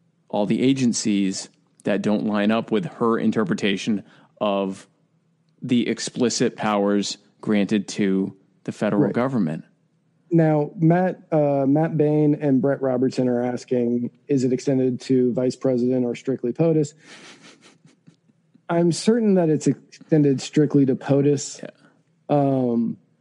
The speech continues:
Speaker 1: Oh, no, he's saying, can it, can, could, could Joe fire the, the vice president? Um,
Speaker 2: oh, I thought, I thought they were saying, 'cause the question
Speaker 1: the, yeah, the way that
Speaker 2: Yeah.
Speaker 1: I, I read it was, uh, you know, could it, it, could it be, um,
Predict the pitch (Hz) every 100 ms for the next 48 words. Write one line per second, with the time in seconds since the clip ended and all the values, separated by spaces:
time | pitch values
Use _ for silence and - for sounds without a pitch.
0 | - - 165 165 160 143 151 185 151 -
1 | 139 127 - 127 117 107 - - 120 104
2 | - - 120 107 101 - - 110 120 120
3 | 113 - 110 107 101 101 95 87 104 98
4 | 98 - 104 92 110 110 - - _ -
5 | - 101 98 95 - 196 190 165 220 202
6 | 190 247 185 170 151 190 175 151 143 -
7 | 160 127 - 151 139 - 170 156 185 175
8 | 165 156 - _ _ - - - 165 165
9 | 139 139 160 143 135 131 139 127 127 120
10 | 113 107 104 113 107 101 - - 107 92
11 | 92 - 104 95 123 107 - 107 - 104
12 | 101 - - 110 104 101 95 - _ _
13 | _ _ - 101 90 87 90